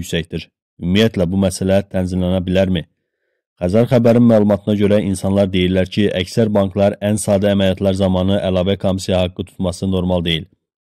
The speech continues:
Komissiya haqları əsasən bir bank tərəf kartından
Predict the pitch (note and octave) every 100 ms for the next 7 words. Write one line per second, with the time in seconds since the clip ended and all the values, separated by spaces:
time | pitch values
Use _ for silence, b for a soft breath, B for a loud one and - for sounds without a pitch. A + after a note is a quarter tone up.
0 | _ - F2 G2 A#2+ G#2+ A2 G#2+ G#2+ A2+
1 | G2 A2 G2+ G#2 G#2+ G2+ G2+ F#2+ F#2+ F2+
2 | F2+ G2 F#2 F#2+ F#2+ G2+